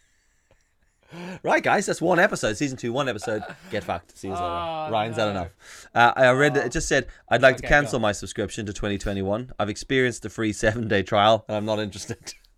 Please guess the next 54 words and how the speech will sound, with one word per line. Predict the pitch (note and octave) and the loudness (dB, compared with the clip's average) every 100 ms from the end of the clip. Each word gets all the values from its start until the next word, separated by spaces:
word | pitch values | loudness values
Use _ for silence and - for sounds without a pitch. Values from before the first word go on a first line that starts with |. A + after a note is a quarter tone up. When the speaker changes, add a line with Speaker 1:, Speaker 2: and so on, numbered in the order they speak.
| _ _ _ - | _ _ _ -20
Speaker 1:
<laughs> | - - | -18 -6
And | F#3+ F#3+ - D3 | -2 -2 6 10
I | D3+ | 10
was | C#3+ | 10
like, | C#3+ C3+ - - | 6 6 -2 -2
Speaker 2:
Yeah. | C3+ C3+ - | -2 -4 -2
Speaker 1:
"Yeah, | A#2 D3 C#3 G2+ - | 6 8 6 4 -2
actually." | A#2 - A#2+ C3+ _ _ _ _ | -2 0 -2 -2 _ _ _ _
'Cause | - F3 | -4 0
it, | G3 | 2
like, | F3 E3 | 2 0
Speaker 2:
I | C3+ B2+ | -4 -10
have | C3 | -12
seen | - C3 B2 | -10 -10 -10
that | A2+ | -12
several | - A#2+ G#2+ | -8 -8 -8
Speaker 1:
it, | F#2+ | -10
Speaker 2:
times. | G#2+ F#2+ | -12 -6
Speaker 1:
it | F3+ - | -6 -6
couldn't | - F#3 G3 | -2 0 0
Speaker 2:
Yes. | F#3+ | -2
Speaker 1:
have | D3 | 2
got | C#3 B2 | 4 4
more, | A#2+ B2+ B2+ A#2 | 0 2 2 2
like, | A#2+ A#2+ - | 0 -2 -10
when | B2+ D3 | -4 -2
you | D#3+ | -2
think | D#3 C#3+ C3 | -4 -4 -4
about | F#2+ E2+ | -4 -4
it, | |
right? | F2 F#2+ - | -6 -6 -8
And | G2+ | -10
people | B2 | -10
were, | G#2+ | -10
people | G2+ - D#3+ F#3+ F3 | -12 -10 -6 -4 -4
were | C3+ | -6
saying | - C3+ D#3+ D#3+ | -4 -2 -2 -4
shit | - G2+ - | -8 -8 -6
like | F#2+ F#2+ | -8 -8
they | G#2 | -8
were | |
just | F#2+ - | -10 -10
gonna | A2+ | -10
get | F#2+ G#2 G2+ | -8 -8 -8
to | G2 | -10
the | G2 | -10
end | F#2+ | -10
of | F2 | -10
the | |
year | G2 G2 | -10 -10
and | F2+ | -10
just | - | -10
be | |
like, | F#2 | -10